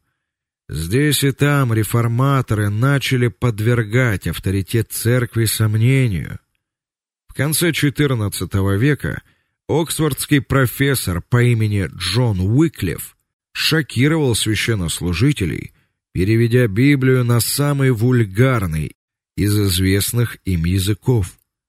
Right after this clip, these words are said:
простонародный английский. И зачем же?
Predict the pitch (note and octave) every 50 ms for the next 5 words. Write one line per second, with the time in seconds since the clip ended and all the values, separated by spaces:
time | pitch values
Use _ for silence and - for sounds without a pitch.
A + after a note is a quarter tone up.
0 | _ _ _ _ _ - - G2+ F#2 - - - - G2 F#2 F2+ F2+ E2 D#2+ E2+
1 | G2+ A2+ A#2+ A#2+ - A2+ A#2 - - - G#2+ G#2 G#2 A2 G#2 A#2 C3 D3 C3 B2+
2 | - - - - - - - - _ _ _ _ _ _ _ _ _ _ _ _
3 | - D#2+ F#2 G2+ D2+ F#2 F2+ - - - - A#2 D3+ F3 F3 E3+ E3 C3 G2+ F#2+
4 | - - -